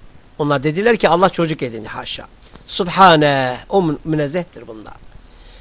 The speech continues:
Bel bilakis lehu onundur. Ma her ne varsa fis semavati,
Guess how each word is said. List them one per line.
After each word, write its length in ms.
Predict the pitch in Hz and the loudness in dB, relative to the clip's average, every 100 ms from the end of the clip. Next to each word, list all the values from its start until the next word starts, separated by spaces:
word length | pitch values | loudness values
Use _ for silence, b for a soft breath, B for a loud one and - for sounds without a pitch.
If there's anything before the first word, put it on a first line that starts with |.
| b | b
Bel 300 | 151 220 269 | 6 8 8
bilakis 800 | 190 190 240 - 165 165 156 - | 6 8 8 8 2 0 0 -4
lehu 400 | 139 156 226 180 | -4 4 6 6
onundur. 600 | 160 147 151 208 214 165 190 - b b b b b | 4 4 4 4 4 0 -2 -8 b b b b b
Ma 560 | 160 190 226 254 262 | 0 6 10 12 10
her 260 | 190 170 214 | 8 6 6
ne 220 | 196 180 | 6 6
varsa 380 | 226 269 - 277 | 8 6 6 2
fis 220 | - 254 | 4 2
semavati, 680 | - 175 170 156 143 - 113 | 4 4 6 6 4 -2 -12